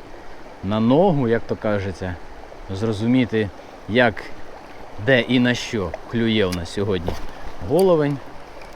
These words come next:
щоб отримати <laughs> якомога більше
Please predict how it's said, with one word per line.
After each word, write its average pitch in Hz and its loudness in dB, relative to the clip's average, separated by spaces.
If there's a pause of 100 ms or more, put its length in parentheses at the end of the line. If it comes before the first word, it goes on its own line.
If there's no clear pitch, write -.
(1900)
щоб 95 -4
отримати 143 0 (680)
<laughs> - -14
якомога 117 2
більше 110 -2